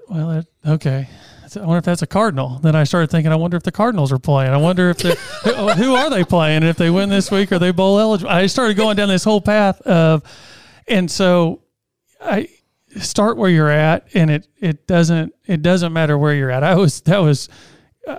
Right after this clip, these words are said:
I've, I've gotten a little bit better at that, but, um, that I would suggest just starting, um, wherever you're at, and, and, and this is a, it's a great, uh, program to get in a rhythm, and, um,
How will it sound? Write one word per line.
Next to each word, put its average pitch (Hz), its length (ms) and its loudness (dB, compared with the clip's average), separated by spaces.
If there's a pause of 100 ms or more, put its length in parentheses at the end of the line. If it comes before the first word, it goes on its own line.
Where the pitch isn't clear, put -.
I've, 165 200 -2
I've 165 160 0
gotten 156 200 -4
a 143 40 -2
little 151 260 0
bit 151 200 -4
better 147 320 0
at 147 120 -4
that, 147 360 -2
but, 143 240 0
um, 131 460 -4 (360)
that 165 260 -2 (280)
I 170 140 0
would 160 160 -2
suggest 151 680 -2
just 151 200 -2
starting, 135 640 -8 (180)
um, 143 340 -4
wherever 139 280 -6
you're 135 220 -4
at, 127 260 -8
and, 131 180 -12
and, 135 320 -12
and 143 320 -12
this 143 180 -6
is 143 120 -4
a, 131 140 -8 (840)
it's 180 220 -8
a 135 60 -6
great, 147 420 -2 (180)
uh, 143 280 -4 (760)
program 143 540 0
to 139 80 -4
get 139 160 -2
in 135 100 -4
a 131 60 -4
rhythm, 131 540 -4
and, 127 460 -10
um, 131 300 -12